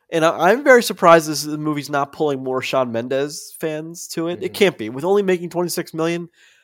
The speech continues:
Speaker 1: there's no way that they could have pulled family and, families and Shawn Mendes fans in. There's just no way. It's not, not enough money made.
Speaker 2: No, not enough
Speaker 1: So
Speaker 2: money.
Speaker 1: I just don't think people care about this movie, or it's just, or it's a decade or two decades too late.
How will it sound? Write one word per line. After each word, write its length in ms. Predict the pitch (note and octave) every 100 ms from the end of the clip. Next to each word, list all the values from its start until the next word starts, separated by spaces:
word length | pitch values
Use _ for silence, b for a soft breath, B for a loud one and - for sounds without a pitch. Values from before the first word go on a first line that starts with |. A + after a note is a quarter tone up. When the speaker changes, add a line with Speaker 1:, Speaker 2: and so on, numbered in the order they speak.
| b
Speaker 1:
there's 160 | E3 D#3
no 120 | E3
way 200 | C#3+ B2+
that 100 | A#2
they 100 | A#2+
could 180 | B2 A2
have 140 | G2+ G#2+ _ _ _
pulled 400 | - B2 A2+ A2+ _ _ _
family 440 | - C3 B2 B2 F#2+
and, 360 | B2 A2+ A2+ A2+ _ _ _
families 640 | - C3+ B2+ C#3 C#3+ C3
and 320 | C#3+ C#3 C3+
Shawn 240 | B2 B2+ A#2
Mendes 560 | A2 G2+ G2 G2+ - _ _ _
fans 440 | - A#2 G2+ F#2+
in. 360 | F#2 C2+ B1 A2 _ _ _
There's 120 | D3+
just 200 | B2 A2
no 100 | G2+
way. 220 | E2+ C2
It's 100 | C2
not, 160 | A2 G#2+
not 300 | G2+ A2 A2
enough 200 | G2+ F#2
money 200 | F#2+ F#2+
made. 340 | F#2 - - _ _ _ _ _
Speaker 2:
No, 460 | C#3 C3+ A#2+ G#2+ G#2
not 120 | G#2
enough 120 | G#2 F#2+
Speaker 1:
So 280 | G2+ -
Speaker 2:
money. 140 | C3+ A#2+
Speaker 1:
I 20 |
just 100 | D3
don't 120 | E3+
think 120 | D3+
people 220 | C3 A#2+ G#2
care 220 | - C3+
about 180 | A#2+ G2
this 180 | G#2
movie, 240 | G#2+ G2 F#2+ B1
or 240 | - D#3 D3+
it's 140 | B2+
just, 200 | C#3+ - b b b b
or 220 | - F3
it's 140 | E3+ E3+
a 40 |
decade 600 | B2+ C#3+ C3+ C#3+ C3+ C3
or 60 | A#2+
two 180 | - C#3
decades 480 | B2 A#2 A#2 G#2+
too 200 | - A#2+
late. 280 | G#2 G2+ -